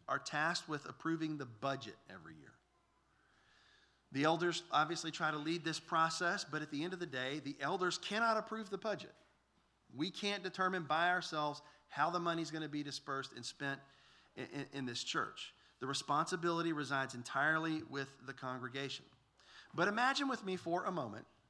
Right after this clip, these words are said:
that our church's constitution didn't have that requirement. We didn't have to come to the congregation for the approval of the budget. And suppose our constitution didn't even require the elders to approve a budget.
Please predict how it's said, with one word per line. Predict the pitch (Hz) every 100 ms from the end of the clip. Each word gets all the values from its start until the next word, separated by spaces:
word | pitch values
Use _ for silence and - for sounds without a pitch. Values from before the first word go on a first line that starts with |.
| _ _ _ - - _ -
that | 151
our | 175 226
church's | 233 220 220 -
constitution | 196 190 180 170 160 147 151
didn't | 147 202 202
have | 233 190
that | 139 82
requirement. | 110 - 104 92 - _ _ _ _ _ _ _ _ _ _ _ _ - - 107
We |
didn't | 156 185
have | 185 190
to |
come | 180 185 170
to |
the | 170
congregation | 165 165 156 151 151 156 147 143 - _
for | -
the | 147
approval | 143 156 151 139 139
of |
the | 131
budget. | 127 139 139 135 - - -
And | -
suppose | 160 185 196 240
our | 233
constitution | 233 226 220 202 226 233 220
didn't | 233 247
even | 233 214
require | 202 - 220 247
the | 240 214
elders | 226 302 220 139
to | - 135
approve | 143 - 127 101
a | 107
budget. | 107 95 -